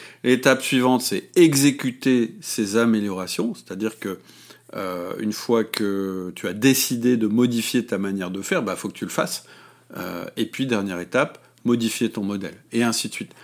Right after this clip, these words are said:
En fait, ça crée une espèce de cercle vertueux qui fait que ton système, à partir du moment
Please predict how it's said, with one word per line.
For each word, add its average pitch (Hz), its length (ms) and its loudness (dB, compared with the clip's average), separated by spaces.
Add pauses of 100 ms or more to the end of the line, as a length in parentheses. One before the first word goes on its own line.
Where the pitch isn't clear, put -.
(120)
En - 80 -10
fait, 139 220 4
ça 101 160 0
crée - 280 0
une 123 120 4
espèce 110 300 -2
de 107 100 0
cercle 135 420 2
vertueux 113 520 -4 (340)
qui - 100 -4
fait 196 240 2
que 202 60 -12
ton 127 140 0
système, - 480 -6 (340)
à 180 160 4
partir 160 640 2
du 104 160 -2
moment 127 580 2